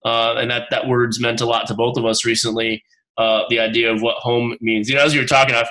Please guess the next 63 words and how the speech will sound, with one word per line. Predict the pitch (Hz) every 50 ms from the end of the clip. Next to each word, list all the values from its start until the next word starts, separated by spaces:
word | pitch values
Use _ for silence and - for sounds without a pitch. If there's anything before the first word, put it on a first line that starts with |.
| -
I | 120 117
had | 123 127 117
this | 117 113 - -
thought, | - 117 120 120 -
and | 117
I |
was | 113 113
like, | 113 110
"Man, | 117 117 113
maybe, | 113 117 120 117 117 110 -
maybe | 120 117 120
we | 117 117
should | 110 - -
do | 113
another | 113 117 110 110 -
podcast | - 113 110 107 113 113 - -
about | 113 110 110 -
this | 113 -
topic | - 113 113 113 120 117
some | - - 113 110 110
point." | - 113 110 107 -
But, | - 110 107 -
uh, | - 113 107 104 - - _ _ _ - - - - - _ _
um, | - 110 104 104 101 101 101 _ _ _ _ _ _ _ _ _ _ _ _ _ _ _
again, | - 113 110 113 117 113
this | 113 107
is | 110 104
back | 107 113 110 -
to, | - - 113 110
to | - -
me | 107 113 110
supposedly | 107 - - 113 113 113 110 107 110
hating | 107 110 110 107
on | 113 110
the | 107 110
church | - 117 113 101 -
again, | 113 107 110 110 110 107 107
but, | 110 107 104 -
uh, | - 110 107 104 95 117 110
I | 120 113
think | 110 113 110 107
you | 104 113 117 113
and | 110
I | 110 110
have | 110 110 107 107
just | 110 110 -
helped | 120 110 107 -
so | - - 113
many | 110 107 104 101
people | - 113 110 113
come | 110 - 110
out | 107 107 107
of |
this | 107 107 - -
mindset. | 113 107 110 113 110 104 - 110 107 107
I | 107
think | - 120 107
it'd | 110 107
be | 110 110
good | 107 113 113 110
at | 113 - -
some | - 117 113
point. | 110 120 120 117 117 117